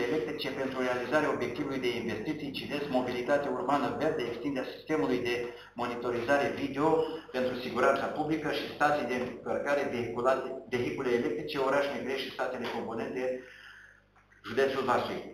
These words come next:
Fac, de asemenea, precizarea, inițiatorul acestor proiecte de hotărâre este domnul primar.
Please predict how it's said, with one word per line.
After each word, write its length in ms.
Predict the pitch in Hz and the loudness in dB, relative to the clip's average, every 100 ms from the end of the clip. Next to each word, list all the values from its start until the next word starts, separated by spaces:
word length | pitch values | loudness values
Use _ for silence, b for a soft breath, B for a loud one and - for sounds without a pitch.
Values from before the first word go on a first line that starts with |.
| - | 2
Fac, 180 | 147 147 147 - - - | 6 6 2 -4 -12 -6
de 120 | 120 | 2
asemenea, 340 | 131 131 127 127 | 4 4 0 0
precizarea, 560 | 120 117 147 156 143 139 | -2 0 2 4 2 0
inițiatorul 580 | 135 135 127 127 139 127 | -2 0 0 2 2 2
acestor 360 | 127 127 123 117 | 0 0 0 0
proiecte 260 | 120 123 | -2 -2
de 140 | 113 104 | -2 -4
hotărâre 340 | 143 139 131 131 | -4 -2 -2 -2
este 360 | 123 120 120 117 | -2 -4 -4 -4
domnul 240 | 120 120 | -2 8
primar. 580 | 113 - - - 95 | 12 12 12 10 8